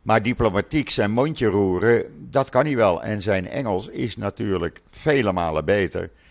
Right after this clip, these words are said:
dan van vele andere politici. En dan, eh, een Poolse stad. Ik zal kijken of ik het woord kan uitspreken. De Poolse stad Kazimierz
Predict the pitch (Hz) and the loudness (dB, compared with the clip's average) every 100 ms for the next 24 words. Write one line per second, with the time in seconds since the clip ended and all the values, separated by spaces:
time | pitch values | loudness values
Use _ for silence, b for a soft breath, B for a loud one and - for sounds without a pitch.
0 | b b b - 90 87 82 78 98 87 | b b b -8 -6 -4 -8 -4 -2 -2
1 | 82 - 95 98 87 87 - - 110 113 | -4 -6 -6 -6 -4 -4 -4 -6 -4 -4
2 | 127 120 - - - _ _ _ _ B | -6 -6 -6 -8 -12 _ _ _ _ B
3 | B B B B B B B _ - 139 | B B B B B B B _ -4 8
4 | 165 160 160 156 151 143 107 82 - _ | 10 10 8 10 10 8 4 -4 -18 _
5 | _ - - 151 147 - 123 - 160 127 | _ 0 6 8 6 2 0 6 8 6
6 | - - - _ _ _ _ - 113 92 | 0 -12 -16 _ _ _ _ -6 -4 0
7 | 113 107 92 98 92 92 82 104 110 - | 4 4 2 0 0 -4 -2 2 2 2
8 | 101 98 117 - - 101 90 92 82 - | -4 0 -2 -2 -2 0 0 -2 -8 -4
9 | 117 120 120 - - - 117 113 - b | 0 2 0 -6 -14 -2 0 0 -2 b
10 | b b b b - 120 123 120 110 98 | b b b b 2 4 6 2 0 0
11 | 113 131 127 120 98 - | 2 4 4 4 0 -6